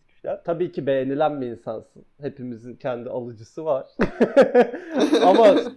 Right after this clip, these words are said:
sosyal medyada yarattığın bu anafora bakılarak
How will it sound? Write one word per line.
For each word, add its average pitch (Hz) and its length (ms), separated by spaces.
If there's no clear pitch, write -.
sosyal 156 420
medyada 147 480
yarattığın 143 760
bu 135 180
anafora 135 960
bakılarak 170 800